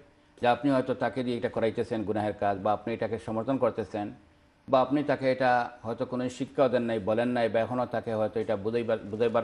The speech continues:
সুযোগ থাকলেও আপনি বুঝান নাই, তখন গিয়ে হয়তো আপনাকে দায় দায়িত্ব,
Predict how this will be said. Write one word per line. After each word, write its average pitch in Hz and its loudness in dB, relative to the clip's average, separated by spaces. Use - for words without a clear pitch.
সুযোগ 113 -4
থাকলেও 123 4
আপনি 113 0
বুঝান 117 2
নাই, 107 -2
তখন 185 4
গিয়ে 170 4
হয়তো 131 4
আপনাকে 110 -2
দায় 101 0
দায়িত্ব, 101 -2